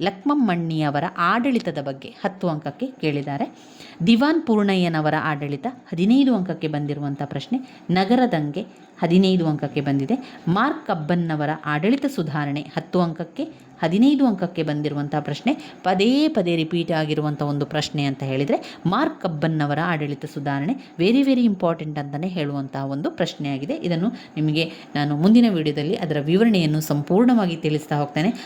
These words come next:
ಅದರಲ್ಲಿ ಬಂದಿರುವಂಥ ಪಾಯಿಂಟ್ಸ್‌ಗಳನ್ನು, ಆ ಪಾಯಿಂಟ್ಸ್‌ಗಳಲ್ಲಿ ಏನೆಲ್ಲ ವಿವರಣೆ ಇದೆ ಎನ್ನುವಂಥದ್ದನ್ನು ಮುಂದಿನ ವಿಡಿಯೋದಲ್ಲಿ ನಾವು ನೋಡ್ತಾ ಹೋಗುವ. ಯಾಕಂದರೆ ಅದು ತುಂಬನೇ ಇಂಪಾರ್ಟೆಂಟ್ ಆಗಿರುವಂಥ ಒಂದು ಪ್ರಶ್ನೆ.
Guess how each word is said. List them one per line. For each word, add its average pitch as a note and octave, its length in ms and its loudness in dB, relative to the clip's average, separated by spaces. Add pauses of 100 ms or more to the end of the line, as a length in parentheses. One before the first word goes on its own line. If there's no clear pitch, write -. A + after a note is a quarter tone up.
(100)
ಅದರಲ್ಲಿ A#3 300 4
ಬಂದಿರುವಂಥ D#3+ 520 0
ಪಾಯಿಂಟ್ಸ್‌ಗಳನ್ನು, D3+ 800 0 (220)
ಆ G#3 160 0
ಪಾಯಿಂಟ್ಸ್‌ಗಳಲ್ಲಿ D#3 680 0
ಏನೆಲ್ಲ F3+ 400 4
ವಿವರಣೆ F3+ 400 2
ಇದೆ D3 140 2
ಎನ್ನುವಂಥದ್ದನ್ನು C#3+ 640 4
ಮುಂದಿನ E3 380 4
ವಿಡಿಯೋದಲ್ಲಿ C#3 420 4
ನಾವು D3 220 6
ನೋಡ್ತಾ C#3 340 2
ಹೋಗುವ. C#3 300 2 (220)
ಯಾಕಂದರೆ G#3 320 2
ಅದು B3 160 4
ತುಂಬನೇ B3+ 640 4
ಇಂಪಾರ್ಟೆಂಟ್ F3 640 2
ಆಗಿರುವಂಥ C#3 400 -2
ಒಂದು G#3+ 260 4
ಪ್ರಶ್ನೆ. - 600 -4